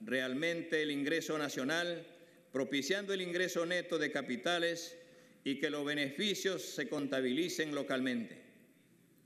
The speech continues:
donde la recaudación de impuestos o regalías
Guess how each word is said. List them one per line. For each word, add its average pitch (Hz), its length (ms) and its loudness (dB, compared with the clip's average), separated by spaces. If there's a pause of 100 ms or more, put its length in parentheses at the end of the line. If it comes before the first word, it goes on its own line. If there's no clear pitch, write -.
(640)
donde 135 380 2
la 135 140 0
recaudación 135 760 0
de 156 100 2
impuestos 151 680 -2
o 139 100 -2
regalías 135 720 0